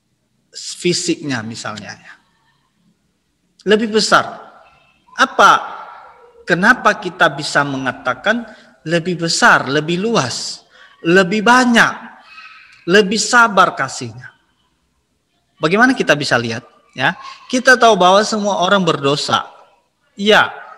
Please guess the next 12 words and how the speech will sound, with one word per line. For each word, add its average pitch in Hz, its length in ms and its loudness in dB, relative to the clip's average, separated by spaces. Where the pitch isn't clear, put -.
semua 233 460 -2
orang 254 180 0
berdosa 180 480 -2
di 139 140 -6
dunia 123 340 -8
ini 127 220 -10
kan. 214 240 -2
Nah, 147 160 -4
pada 156 400 4
hakikatnya 156 500 -2
manusia 165 460 0
berdosa. 127 880 -2